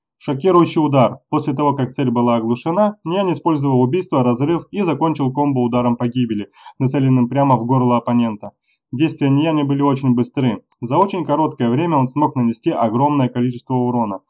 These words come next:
Минус двадцать, минус двадцать два, минус двадцать девять, минус тридцать шесть. Четыре показателя урона воспарили над головой элементалиста. К тому времени, когда он очнулся от оглушения, у него осталось только восемнадцать очков здоровья. Маг впал в панику.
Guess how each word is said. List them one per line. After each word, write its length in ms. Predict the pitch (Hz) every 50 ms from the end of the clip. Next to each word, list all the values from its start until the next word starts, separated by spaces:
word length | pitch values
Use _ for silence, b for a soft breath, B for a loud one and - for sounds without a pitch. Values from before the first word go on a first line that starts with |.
| _ _ _
Минус 240 | 190 208 208 185 131
двадцать, 420 | 110 123 139 139 139 139 131 123 135
минус 220 | 180 196 185 151
двадцать 300 | 135 143 135 131 131 120
два, 260 | 117 135 151 151 139
минус 260 | 135 160 180 170 147
двадцать 340 | 131 135 135 127 - 120 113
девять, 320 | 120 147 151 143 135 127 -
минус 220 | 160 175 151 135
тридцать 320 | - - 139 131 151 143
шесть. 300 | - - 160 247 - - b b b b b b b b b _
Четыре 340 | - 143 131 165 156 156
показателя 580 | 135 139 131 131 135 127 147 139 127 131 123 123
урона 440 | 123 - 131 123 127 151 170 165 143
воспарили 420 | 123 123 - - 135 139 160 156
над 220 | 147 139 131 127 123
головой 360 | 127 123 131 135 143 143 139 -
элементалиста. 760 | 135 131 131 131 131 127 127 139 135 131 120 - _ - - - _ _
К 20 |
тому 240 | - 202 214 208 185
времени, 380 | 165 165 180 185 175 165 151
когда 240 | 139 147 143 147 147
он 100 | 143 139
очнулся 400 | 135 127 - - 160 147 131 139
от 80 | 127 -
оглушения, 540 | 123 113 117 123 120 - 170 175 165 156 139
у 120 | 147 190
него 220 | 208 220 214 196
осталось 400 | 175 147 - - 160 151 139 131
только 280 | 135 151 151 135 131 131
восемнадцать 500 | 120 123 120 - 123 123 123 120 120 -
очков 320 | 123 - - - 113 107
здоровья. 500 | 107 117 123 120 117 110 98 101 101 - - _ _ _ _ _ _
Маг 300 | - 123 135 143 139 139
впал 300 | - _ - 143 139 135
в 120 | 131 - -
панику. 520 | 165 156 147 139 131 - - 104 98 B